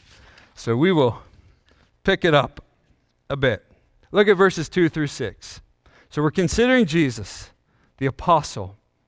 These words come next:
the high priest of our confession, who was faithful to him who appointed him, just as Moses was faithful in all of God's house. For Jesus has been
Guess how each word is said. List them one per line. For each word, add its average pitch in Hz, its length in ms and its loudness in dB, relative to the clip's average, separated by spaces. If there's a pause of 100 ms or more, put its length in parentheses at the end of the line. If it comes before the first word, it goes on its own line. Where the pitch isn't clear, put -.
the 107 100 -8
high 170 160 2
priest - 380 -2
of 131 100 -4
our 139 100 2
confession, 135 520 -2
who 202 120 0
was 170 280 2 (260)
faithful 220 640 2
to 170 180 -2
him 185 220 0
who 202 160 0
appointed 202 500 -2
him, 104 300 -8 (920)
just 165 200 0
as 180 160 -2
Moses 196 520 4
was 156 140 -6
faithful 170 680 -2
in 143 80 -2
all 147 140 4
of 143 100 -4
God's 143 320 2
house. 151 380 -4
For 165 200 -4
Jesus 202 440 0
has 175 200 4
been 175 300 -2